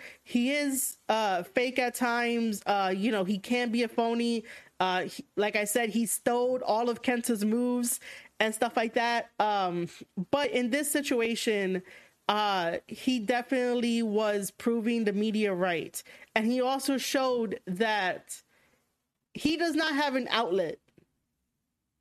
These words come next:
Even though Punk, like, probably burned bridges and stuff like that, Punk does not have an outlet the same way that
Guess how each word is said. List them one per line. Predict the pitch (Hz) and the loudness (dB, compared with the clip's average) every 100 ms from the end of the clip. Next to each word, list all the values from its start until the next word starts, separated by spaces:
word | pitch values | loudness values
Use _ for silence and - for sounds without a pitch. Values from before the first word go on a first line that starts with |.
| - | -2
Even | 285 349 339 | 0 2 2
though | 320 311 | 0 -2
Punk, | - 285 294 | 0 0 2
like, | 269 247 190 | 0 0 0
probably | 247 240 247 | -2 0 0
burned | 190 208 233 233 | 0 0 0 0
bridges | 220 220 208 226 214 | 0 0 0 0 0
and | 220 | -2
stuff | - 196 | 0 0
like | 214 202 | 0 0
that, | 190 180 170 - - _ _ _ _ _ | 0 0 -2 -6 -20 _ _ _ _ _
Punk | - 302 349 349 _ _ - 190 | 0 0 0 -4 _ _ -8 -2
does | 254 277 | 0 0
not | 277 302 285 | 0 0 0
have | 269 262 254 | 0 0 0
an | 247 | 0
outlet | 214 240 220 185 165 - _ _ _ 202 | 0 0 0 0 0 -4 _ _ _ -2
the | 220 | 0
same | - 269 285 | 2 2 2
way | 262 269 269 | 2 2 2
that | 233 226 214 190 170 | 0 0 2 0 -2